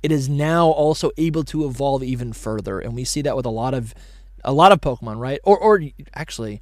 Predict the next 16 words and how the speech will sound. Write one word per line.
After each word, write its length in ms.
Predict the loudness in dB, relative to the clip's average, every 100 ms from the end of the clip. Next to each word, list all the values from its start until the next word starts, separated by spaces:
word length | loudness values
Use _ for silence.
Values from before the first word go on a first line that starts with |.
| -8
yeah, 160 | -2 -2
with 280 | 0 -4 -4
Mister, 300 | -4 -6 -6
we 120 | -4
have 120 | -4
Mister 460 | -6 -8 -4 -4 -4 -10 -20 -4
Galarian, 440 | 4 6 6 2
Mister 600 | -2 -4 -2 0 0 -2 -8 -20 -10
Mime 600 | -6 -2 -2 0 -2 -4 -10
can 140 | -10
now 220 | -6 -2 -2
evolve 240 | -2 -4
into 180 | -6 -10
Mister 320 | -10 -10 -10
Rhyme. 460 | -6 -4 -2 -4 -6 -12 -20 -20 -20 -8
Uh, 320 | -4 -2 -2